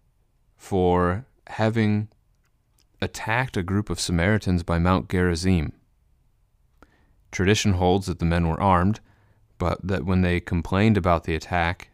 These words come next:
to another local governor, the governor of Syria, that they claimed that they were unarmed, that they were innocent. And so he was to be brought back to Rome to face trial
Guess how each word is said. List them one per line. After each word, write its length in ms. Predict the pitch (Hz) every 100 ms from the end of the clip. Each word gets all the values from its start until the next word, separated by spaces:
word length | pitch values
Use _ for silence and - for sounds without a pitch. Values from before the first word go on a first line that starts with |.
| _
to 200 | - 87
another 560 | 78 71 98 90 85 80
local 340 | 85 82 82
governor, 520 | 76 85 80 78 85 -
the 80 | 92
governor 340 | 80 80 76
of 80 | 73
Syria, 460 | - 101 90 76 - - - - -
that 140 | 92
they 140 | 85
claimed 520 | 80 110 110 87 90 90
that 120 | 98 87
they 120 | 82
were 140 | 80
unarmed, 500 | 82 104 80 80 85 -
that 100 | 82
they 120 | 82
were 120 | 78 82
innocent. 420 | 92 - - - - - - - - - - - -
And 120 | 92 90
so 140 | 87
he 120 | 85
was 340 | 82 80 - - - -
to 80 | -
be 100 | 90
brought 320 | 82 101 120
back 220 | 113 104 -
to 100 | 87
Rome 380 | 80 78 104 107 - -
to 120 | -
face 360 | - 90 82 - -
trial 500 | - 113 82 85